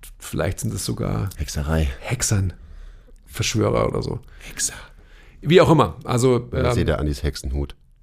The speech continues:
Speaker 1: <laughs> Genau. Die, also die Zukunft ist auf alle Fälle sehr, sehr rosig. Ich hab total Bock drauf.
Speaker 2: Ja.
Speaker 1: Es wird schön. Und wenn wir uns darauf einlassen, ähm, dann wird es nur gut werden.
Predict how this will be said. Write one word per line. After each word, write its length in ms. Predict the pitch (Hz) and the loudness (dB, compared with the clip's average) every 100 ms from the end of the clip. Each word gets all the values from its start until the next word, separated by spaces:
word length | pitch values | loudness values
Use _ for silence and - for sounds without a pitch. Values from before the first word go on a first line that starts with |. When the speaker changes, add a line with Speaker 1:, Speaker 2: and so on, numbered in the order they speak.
| - | -4
Speaker 1:
<laughs> 240 | - 120 135 | 0 0 0
Genau. 380 | 135 139 92 - - _ _ - - - _ _ _ - - - - - _ _ _ | 0 0 -4 -12 -20 _ _ -20 -20 -20 _ _ _ -20 -20 -20 -20 -20 _ _ _
Die, 180 | - 113 - 117 98 - | -6 -4 0 2 0 2
also 160 | 123 120 | 2 2
die 80 | |
Zukunft 400 | 117 - 190 175 160 | 4 4 6 6 6
ist 120 | 139 | 2
auf 100 | 131 | 2
alle 240 | 135 135 | 2 0
Fälle 180 | 127 120 | 2 2
sehr, 180 | 120 117 | 2 0
sehr 100 | 104 | -2
rosig. 340 | 98 - 101 | -6 -8 -10
Ich 160 | - - | -10 -8
hab 100 | 135 | -6
total 260 | 117 123 113 | -6 -6 -4
Bock 180 | 113 | -6
drauf. 220 | - 92 - - | -6 -12 -14 -4
Speaker 2:
Ja. 180 | 82 - | -2 -2
Speaker 1:
Es 120 | - | 2
wird 120 | 151 151 | 2 6
schön. 220 | 175 147 | 6 6
Und 180 | 117 123 | 2 2
wenn 180 | 143 160 | 4 6
wir 100 | 165 | 6
uns 140 | 156 | 6
darauf 240 | - 139 135 | 6 6 6
einlassen, 640 | 147 180 175 160 165 147 | 4 4 4 4 2 2
ähm, 520 | 135 135 131 135 123 - - | 4 4 4 4 2 0 -4
dann 140 | - 117 | -4 -2
wird 100 | - | 0
es 80 | |
nur 140 | 117 120 | 0 2
gut 160 | 135 | 0
werden. 180 | 117 101 | -2 -6